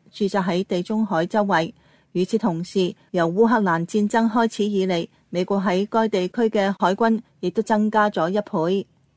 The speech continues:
拉文克提到，邊度有美軍，邊度就有俄羅斯人。俄羅斯嘅艦艇被部署喺可監視嘅盟軍活動嘅位置。拉文克表示，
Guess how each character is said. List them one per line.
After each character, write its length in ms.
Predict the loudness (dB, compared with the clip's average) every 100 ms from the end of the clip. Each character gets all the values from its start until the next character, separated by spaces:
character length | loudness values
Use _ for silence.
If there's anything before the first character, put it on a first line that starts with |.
| _ _ _ _ _ _ -2
拉 160 | 2
文 180 | 2 0
克 160 | 0 -2
提 260 | 0 -2 2
到， 280 | 2 0 -4 _ _ _
邊 200 | 0 2
度 160 | 4 2
有 180 | 2 2
美 240 | 0 0
軍， 240 | 0 0 -2 _ _
邊 200 | 0 2
度 180 | 2 2
就 160 | 2 2
有 140 | 0
俄 280 | -2 -2 0
羅 160 | 0
斯 240 | -2 -2 0
人。 320 | 2 0 -4 _ _ _ _ _ _ _ _
俄 160 | 0 2
羅 160 | 2 0
斯 180 | -2
嘅 220 | 2 2 4
艦 240 | 2 -2
艇 320 | -2 -2 -2 -10 _
被 200 | -2 0
部 180 | 2 0
署 140 | 2
喺 220 | 2 2 2
可 120 | 0 2
監 260 | 0 0
視 240 | -2 -6 -2
嘅 200 | -2 -2
盟 260 | -4 -4
軍 240 | 0 0 0
活 100 | -4
動 280 | -4 -6 -4
嘅 220 | -2 -2
位 160 | -4 -4
置。 380 | -2 -2 -2 -6 _ _ _ _ _ _ _
拉 140 | 0 2
文 220 | 0 -2
克 180 | -2 -2 0
表 160 | -2
示， 340 | -2 0 -2